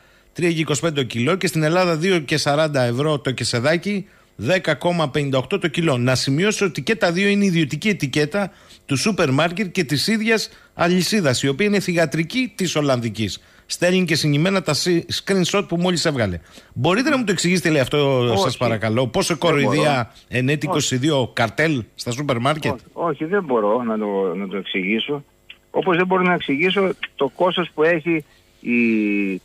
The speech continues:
Speaker 2: ε, η δική μας, η, η ενέργεια που, που βγάζει η Ρυθμιστική Αρχή Ενέργειας κάθε μέρα σε σχέση με τις υπόλοιπες, ε, ε, χω-,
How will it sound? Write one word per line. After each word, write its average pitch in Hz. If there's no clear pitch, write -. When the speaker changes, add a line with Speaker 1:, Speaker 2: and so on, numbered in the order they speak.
Speaker 2:
ε, 85
η 123
δική 127
μας, 156
η, 123
η 104
ενέργεια 160
που, 139
που 123
βγάζει 143
η -
Ρυθμιστική 113
Αρχή 123
Ενέργειας 123
κάθε 120
μέρα 160
σε 139
σχέση 196
με 185
τις 170
υπόλοιπες, 170
ε, 147
ε, -
χω-, -